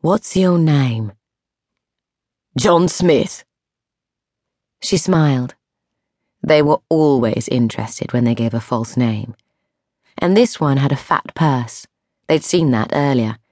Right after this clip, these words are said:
And a heavy watch chain the Muggins had on display for any light-fingered dip to covet. And a fine walking stick. And good, well-made shoes. A black cab clattered past,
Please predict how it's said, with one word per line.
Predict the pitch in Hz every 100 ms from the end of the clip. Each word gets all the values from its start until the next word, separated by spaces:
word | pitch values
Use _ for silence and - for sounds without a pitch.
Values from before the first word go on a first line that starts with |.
| _ _ _ _
And | 147 156
a | 156
heavy | 175 170
watch | 160 - - -
chain | - 123 113 120
the | 131
Muggins | 143 139 123 120
had | 139 123
on | 127
display | 123 - 139 127 120
for | 123
any | 135 127
light-fingered | 131 135 - - 139 123 113
dip | 123 - -
to | -
covet. | - 131 113 - - _ _ _ _ -
And | 143
a |
fine | - 165 156 147 135
walking | 139 147 - 123
stick. | - 117 110 - _ _ _ _ -
And | 139 127
good, | 110 151 117 110 - _ _ _
well-made | 135 143 131 135 131 123 -
shoes. | - 139 123 127 - - _ _ _ _ _ _ _ _ _ _ _ _ _ _ -
A |
black | 180 208 - -
cab | 190 143 -
clattered | - 139 139
past, | - 151 127 120 -